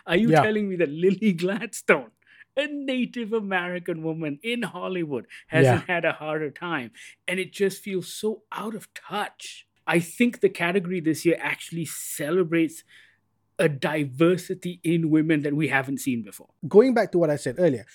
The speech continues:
Speaker 2: you can't tell me Margot Robbie's performance as Barbie was fan-fucking-tastic. It wasn't a Margot Robbie stretch. It's not the hardest role to do. I think America Ferrera did a fantastic job in her role, but I didn't think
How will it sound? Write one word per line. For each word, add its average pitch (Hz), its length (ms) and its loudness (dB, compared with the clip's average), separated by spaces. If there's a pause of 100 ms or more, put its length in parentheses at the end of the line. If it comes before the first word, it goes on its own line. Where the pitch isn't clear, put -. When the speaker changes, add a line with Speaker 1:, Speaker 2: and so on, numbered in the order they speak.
(180)
Speaker 2:
you 226 160 10
can't 302 360 4
tell 208 240 8
me 202 200 2
Margot 170 380 2
Robbie's 147 380 2
performance 139 520 -2
as 131 180 -2
Barbie 123 560 0 (540)
was 180 240 8
fan-fucking-tastic. 131 960 -2 (300)
It 254 80 8
wasn't 254 400 4
a 220 80 4
Margot 185 300 4
Robbie 170 260 4
stretch. - 480 -4 (180)
It's - 180 -8
not 196 380 4
the 175 80 -4
hardest 185 540 2
role 147 260 0
to 160 140 -2
do. 180 300 2 (340)
I 269 80 8
think 311 180 4
America 196 400 6
Ferrera 190 400 4
did 151 140 0
a 135 40 -6
fantastic 143 520 0
job 135 240 2
in 127 80 -2
her 202 260 4
role, 131 260 2 (320)
but 180 160 6
I 190 180 6
didn't 202 260 0
think 185 320 0